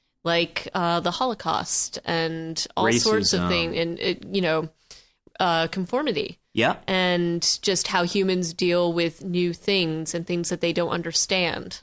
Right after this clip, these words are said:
Speaker 2: The,
Speaker 1: Um,
Speaker 2: the Red Scare and the Mutant Registration Act.
Speaker 1: Right.
Speaker 2: Civil rights, L G B T rights,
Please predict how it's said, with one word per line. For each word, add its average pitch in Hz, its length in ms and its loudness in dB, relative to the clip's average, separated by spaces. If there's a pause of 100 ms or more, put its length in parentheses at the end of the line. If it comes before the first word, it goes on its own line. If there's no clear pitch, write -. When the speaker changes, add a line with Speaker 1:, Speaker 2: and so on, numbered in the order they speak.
(120)
Speaker 2:
The, 170 40 -2
Speaker 1:
Um, 165 420 -2
Speaker 2:
the 117 100 0
Red 120 320 2
Scare 107 640 2
and 95 120 -2
the 98 60 -2
Mutant 107 360 0
Registration 110 760 0
Act. 85 360 -2
Speaker 1:
Right. 156 300 -2
Speaker 2:
Civil 139 480 2
rights, 131 640 2
L 110 160 0
G 110 160 0
B 117 160 0
T 151 400 0
rights, 87 600 0